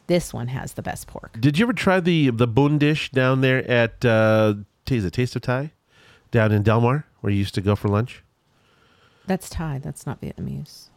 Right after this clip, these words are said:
Speaker 2: I'm sorry. Yeah, stupid.
Speaker 1: <laughs>
Speaker 2: Stupid.
Speaker 1: So no, I did not.
Speaker 2: No, you didn't try that there. Hmm, wonder why. Uh, okay. And so, um, yeah, yeah. You know, I'll tell you this. The one dish that I do, I will miss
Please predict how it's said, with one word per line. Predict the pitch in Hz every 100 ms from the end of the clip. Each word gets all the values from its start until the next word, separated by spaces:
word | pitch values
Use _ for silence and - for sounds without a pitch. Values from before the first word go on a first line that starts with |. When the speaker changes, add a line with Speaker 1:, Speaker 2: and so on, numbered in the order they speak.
| _ _ _
Speaker 2:
I'm | 120 123
sorry. | - - - -
Yeah, | - -
stupid. | - - - - - - - - - -
Speaker 1:
<laughs> | - 240 240
Speaker 2:
Stupid. | 226 202 - - - 311 294
Speaker 1:
So | - 135
no, | 135 143 165 - - - - -
I |
did | 120 -
not. | -
Speaker 2:
No, | 156 233
you | 220 208
didn't | 196
try | 214 214
that | 147 101
there. | 98 80 -
Hmm, | - 165 107
wonder | 107 160
why. | 165 180 78 - 254 - -
Uh, | 123 120
okay. | 127 123 - - _
And | - 135 131 -
so, | - 135 131 123
um, | 127 123 113 107 - _ _ _ _ -
yeah, | 135 139 180
yeah. | 139 131
You | 156
know, | 185 -
I'll | 139
tell | - 165
you |
this. | 127 110
The | 120
one | 107 165 190
dish | 160 139
that | 135
I | 110
do, | 98 147 165 139
I | 113
will | 110 131 143
miss | 147 156 78 -